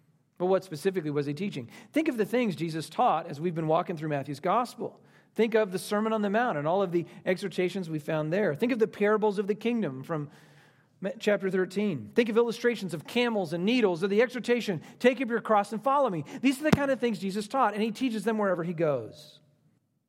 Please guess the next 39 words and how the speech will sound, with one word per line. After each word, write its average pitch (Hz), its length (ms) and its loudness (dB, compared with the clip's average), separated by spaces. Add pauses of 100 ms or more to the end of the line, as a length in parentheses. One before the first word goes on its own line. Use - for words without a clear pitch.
(160)
And 175 80 0
he's 165 80 -2
doing 156 200 -2
that 139 120 -2
here. 131 380 -8 (1200)
And 202 140 0
it 185 160 -4
is 269 320 -4
here 151 340 2
in 147 120 -2
this 147 180 -4
text - 320 -6
now, 135 300 -4
we 147 180 -2
get 220 140 -2
to 202 80 -2
listen 185 360 0
on 175 580 0 (280)
an 180 80 2
extended 208 640 -2
teaching 180 440 -2
from 165 180 -4
Jesus 208 720 -4 (380)
that 156 240 2
goes 180 240 0
through 165 120 -12
the 165 40 0
next 151 220 -2
couple 139 240 -6
chapters. 151 580 -4 (680)
See, 208 140 0
Jesus 220 380 0
enters 214 320 0
the 240 80 2
temple 196 380 -2
here 202 340 2
on 156 160 -2
verse 202 380 0
twenty-three, 165 960 -4